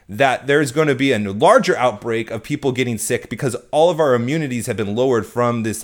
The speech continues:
isolating and social distancing. And isn't it just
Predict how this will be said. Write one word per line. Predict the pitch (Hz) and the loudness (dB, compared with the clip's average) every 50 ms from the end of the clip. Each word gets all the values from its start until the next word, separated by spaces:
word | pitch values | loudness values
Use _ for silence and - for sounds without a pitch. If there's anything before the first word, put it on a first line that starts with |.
| - - | -6 -4
isolating | 113 113 107 - - 101 104 104 104 104 101 101 95 | -4 -4 -4 -4 -6 -4 -4 -4 -4 -4 -6 -8 -8
and | - 92 90 85 | -8 -10 -12 -10
social | - - 101 95 - - 92 | -8 -8 -8 -8 -8 -8 -10
distancing. | 82 95 95 - - 85 82 76 - 73 71 69 - _ _ - _ _ - _ _ _ _ _ _ _ _ _ - | -10 -8 -10 -10 -10 -10 -12 -12 -12 -16 -18 -18 -20 _ _ -20 _ _ -20 _ _ _ _ _ _ _ _ _ -4
And | 143 147 151 156 151 156 - | 0 0 0 2 0 -2 2
isn't | 180 180 175 226 240 233 | 2 2 2 2 2 2
it | 240 226 156 | 2 0 0
just | 139 180 190 185 - - | 2 0 0 0 0 -8